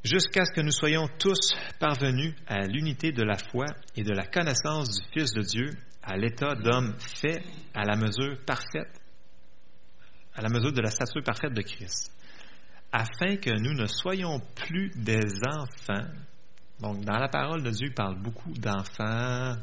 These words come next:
petits-enfants, pères. Encore là, toujours une croissance. Le Seigneur veut qu'on grandisse. Ferme la parenthèse, on continue, virgule. « Flottant et emporté à tout vent de doctrine par la tromperie des hommes, par leur ruse,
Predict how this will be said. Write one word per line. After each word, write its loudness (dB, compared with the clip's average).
petits-enfants, -4
pères. 0
Encore -2
là, -2
toujours -2
une -4
croissance. -4
Le -8
Seigneur -2
veut -2
qu'on -4
grandisse. -4
Ferme -4
la -2
parenthèse, -4
on -6
continue, -6
virgule. « -2
Flottant 4
et 4
emporté 0
à 2
tout -2
vent 0
de 0
doctrine -2
par 0
la 0
tromperie -4
des 0
hommes, -2
par 0
leur -2
ruse, -4